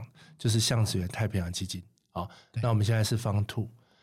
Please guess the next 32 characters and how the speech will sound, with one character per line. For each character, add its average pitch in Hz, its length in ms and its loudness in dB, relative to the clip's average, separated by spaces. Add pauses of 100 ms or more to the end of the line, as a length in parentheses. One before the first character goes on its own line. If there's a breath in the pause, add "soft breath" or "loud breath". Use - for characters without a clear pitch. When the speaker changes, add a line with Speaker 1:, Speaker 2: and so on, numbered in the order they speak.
(140 soft breath)
Speaker 1:
那 113 140 0
fund 120 220 2
size 113 340 0
有 90 100 -2
七 - 160 0
千 110 160 2
五 101 60 2
百 95 120 0
万 98 140 2
美 85 160 -4
金， - 260 -18
其 - 160 0
中 113 240 4
有 87 360 -2
一 107 80 -6
部 120 120 -2
分 113 200 2
是 92 520 0
台 - 140 -6
湾 101 140 2
的 98 80 2
国 95 120 -6
发 92 160 -4
基 95 140 -4
金 92 300 -12
有 92 100 -14
贡 95 240 -16
献， 92 260 -4
那 107 140 -4
大 110 140 0
部 110 100 0
分 101 340 0